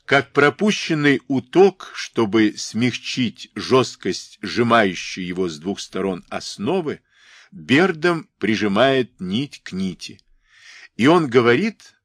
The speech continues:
будто ткацкое искусство изобрели мудрецы, позабыв, насколько позже был придуман более тонкий его род. Когда держит основу навой, станок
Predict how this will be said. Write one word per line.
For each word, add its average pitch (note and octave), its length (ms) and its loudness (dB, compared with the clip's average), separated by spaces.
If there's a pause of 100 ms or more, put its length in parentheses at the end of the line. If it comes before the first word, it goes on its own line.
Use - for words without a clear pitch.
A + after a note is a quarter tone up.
(140)
будто A2 420 -2
ткацкое - 720 -2
искусство F#2+ 880 -10
изобрели G#2+ 600 -4
мудрецы, D#3+ 920 -8 (560)
позабыв, G2+ 840 -2 (140)
насколько D#3+ 600 -2
позже B2 540 2
был G2 200 -2
придуман F#2+ 640 -4 (320)
более A#2 520 4
тонкий A2+ 600 2
его F#2 360 -2
род. F#2 380 -4 (600)
Когда A#2 460 2
держит A#2 760 -2
основу G#2 1040 -2
навой, F2+ 680 -2 (400)
станок G2+ 800 -4